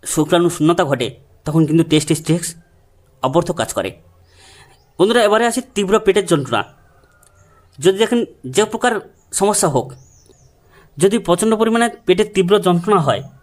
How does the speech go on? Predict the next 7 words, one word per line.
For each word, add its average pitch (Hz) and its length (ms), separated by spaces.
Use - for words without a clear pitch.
সেখানে 175 280
কিন্তু 190 160
অবশ্যই 175 380
করে 175 140
ব্যবহার 151 260
করবেন 143 240
ম্যাকফস, 131 440